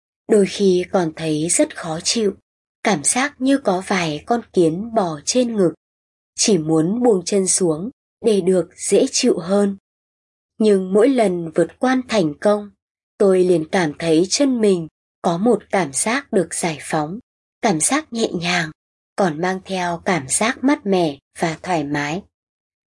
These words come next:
Tôi nghĩ đó chính là cảm giác sau khi nghiệp lực đã được tiêu đi. Trong quá trình dần dần gia tăng thời gian và chịu đựng thống khổ, sau một năm đắc pháp, cuối cùng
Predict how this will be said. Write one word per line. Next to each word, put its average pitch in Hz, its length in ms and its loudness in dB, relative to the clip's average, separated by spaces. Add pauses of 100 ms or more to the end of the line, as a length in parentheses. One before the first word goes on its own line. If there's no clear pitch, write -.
(120)
Tôi 202 180 4
nghĩ 185 440 2 (100)
đó 180 380 0
chính 190 300 0
là 226 260 -2
cảm 139 260 -2
giác - 340 -2 (400)
sau 208 180 0
khi 185 360 2
nghiệp 185 260 2
lực 165 340 -2
đã 247 260 -2
được 196 260 -2 (100)
tiêu 208 240 0
đi. 202 300 0 (920)
Trong 196 420 0
quá 165 180 -2
trình 202 340 0
dần 160 240 0
dần 156 340 0
gia 233 240 0
tăng 240 320 -6
thời 170 260 2
gian 190 380 -2 (500)
và 185 320 0
chịu 220 220 0
đựng 185 300 2
thống 156 220 -6
khổ, 196 440 -2 (500)
sau 185 440 0
một 165 260 0
năm 208 280 0
đắc 269 200 0
pháp, 277 320 -4 (420)
cuối 196 260 2
cùng 196 360 2